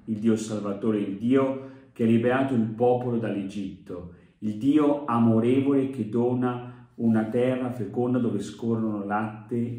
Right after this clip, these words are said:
e miele. Ecco, Elia è il torrente di acqua viva, di acqua fresca, di acqua piena di vita,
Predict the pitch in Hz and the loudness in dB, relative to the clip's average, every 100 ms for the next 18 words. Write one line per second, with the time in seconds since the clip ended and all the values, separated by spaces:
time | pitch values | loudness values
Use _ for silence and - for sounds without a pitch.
0 | - 110 98 98 82 82 82 80 - - | -6 -4 -4 -4 -8 -8 -10 -12 -18 -20
1 | _ _ _ _ _ _ 139 120 - - | _ _ _ _ _ _ 0 0 0 -4
2 | 98 - - - _ _ _ _ 127 123 | -4 -6 -16 -20 _ _ _ _ 0 4
3 | 160 170 170 - 117 110 117 110 113 139 | 4 2 0 0 2 2 0 0 2 0
4 | 156 - 175 175 180 - - - _ - | 0 -2 -6 -6 -8 -12 -18 -20 _ -20
5 | - - 113 113 - - - 113 113 127 | -20 -10 0 2 2 -2 -4 -2 2 2
6 | 120 - 117 135 - 113 - 113 110 - | 2 2 -2 -4 -4 -6 -2 0 0 -4
7 | 101 104 123 143 - - 110 123 117 107 | -8 -2 0 0 -4 -8 -6 -4 -2 -2
8 | 104 117 117 139 139 | -2 -4 -4 -8 -8